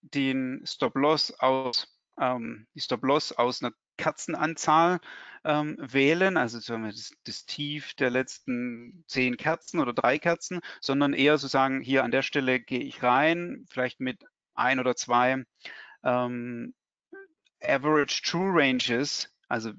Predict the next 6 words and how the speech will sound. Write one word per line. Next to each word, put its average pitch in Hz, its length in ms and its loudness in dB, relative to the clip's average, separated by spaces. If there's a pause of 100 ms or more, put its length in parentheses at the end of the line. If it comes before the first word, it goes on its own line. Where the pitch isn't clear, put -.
(140)
durchschnittlichen 139 580 -2
Kerzengrößen 135 760 0 (420)
als, 127 560 2 (460)
ähm, 117 320 -4
als 123 320 0
Risiko, 120 600 -4